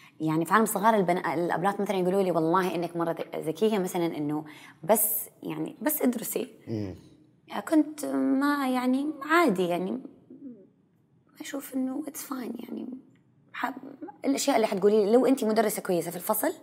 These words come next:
Speaker 1: وأنا معاكي منتبهة، المفترض إني أجيب علامات،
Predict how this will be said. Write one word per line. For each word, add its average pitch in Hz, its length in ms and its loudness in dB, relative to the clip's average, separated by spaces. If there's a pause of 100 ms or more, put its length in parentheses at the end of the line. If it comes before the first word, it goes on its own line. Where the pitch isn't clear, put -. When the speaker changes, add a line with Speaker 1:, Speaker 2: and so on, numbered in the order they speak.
(460)
Speaker 1:
وأنا 202 200 4
معاكي 190 480 0
منتبهة، 202 520 0 (580)
المفترض 285 420 10
إني 208 160 8
أجيب 202 220 6
علامات، 156 460 -2